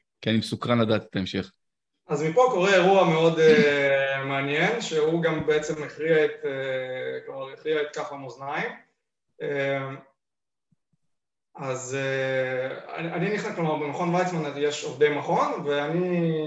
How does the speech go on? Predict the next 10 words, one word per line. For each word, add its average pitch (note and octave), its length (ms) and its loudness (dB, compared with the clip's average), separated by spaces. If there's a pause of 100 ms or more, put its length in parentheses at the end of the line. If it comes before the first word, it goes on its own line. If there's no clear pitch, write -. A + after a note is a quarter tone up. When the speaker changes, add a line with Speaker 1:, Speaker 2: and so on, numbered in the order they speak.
(100)
Speaker 2:
נכנסתי D#3+ 420 -6
בתור, D3 540 0
בתור D#3+ 240 2
מכרז, D3+ 540 -2
כלומר, C3 420 -6 (480)
אה, B2+ 180 -4
בתור D3 360 2
עובד, D3 420 2
אה, C3+ 640 0 (400)
חיצוני, F#3+ 600 -6